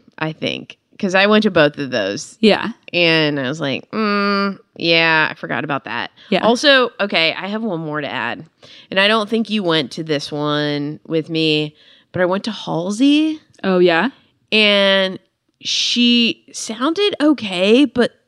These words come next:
Speaker 1: some of the songs, like, the sound was so loud, like, it drowned out her vocal.
Speaker 2: Mm.
Speaker 1: And it was, like,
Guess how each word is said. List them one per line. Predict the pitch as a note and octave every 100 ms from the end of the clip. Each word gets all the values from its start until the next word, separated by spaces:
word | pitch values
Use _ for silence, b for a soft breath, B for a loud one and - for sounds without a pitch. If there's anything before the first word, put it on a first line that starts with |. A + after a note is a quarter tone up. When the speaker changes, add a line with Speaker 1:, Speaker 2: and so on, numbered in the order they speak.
| _
Speaker 1:
some | - - - G3 A#3
of | C4
the | D4
songs, | D4 - F3 E3+ F3 G#3
like, | F#3+ F3+ -
the | E3+
sound | - F3 D3+ D#3+ F#3
was | G3 G3
so | - F#3 E3
loud, | E3 D#3 C#3+ D#3 E3
like, | E3 D#3+
it | B2
drowned | D3+ C3 C#3+ E3
out | F3+ F#3+
her | E3+
vocal. | D#3 D3 C#3 G#3 A#3 B3+ _ B B B B
Speaker 2:
Mm. | G3 -
Speaker 1:
And | G#3
it | F3+
was, | F3 F3+ F3
like, | D#3+ D3